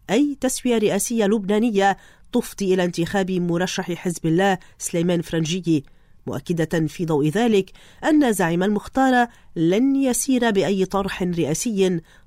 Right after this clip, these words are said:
تعارضه المملكة، ربطاً بالعلاقات التاريخية التي تجمعه معها من جهة، وبعدم القدرة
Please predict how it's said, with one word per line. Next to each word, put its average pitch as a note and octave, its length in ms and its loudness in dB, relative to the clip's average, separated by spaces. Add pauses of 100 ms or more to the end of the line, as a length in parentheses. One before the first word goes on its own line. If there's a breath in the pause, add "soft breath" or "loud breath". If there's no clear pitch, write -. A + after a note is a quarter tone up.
تعارضه E3 640 2
المملكة، D#3 800 -2 (220 soft breath)
ربطاً A#3 360 -2
بالعلاقات C#3 580 -2
التاريخية D#3 540 -2
التي C#3+ 240 -2
تجمعه D3+ 540 -2
معها G3+ 420 2 (260 soft breath)
من D#3+ 180 -2
جهة، A3 400 0 (200 soft breath)
وبعدم D#3+ 520 0
القدرة G3 440 -2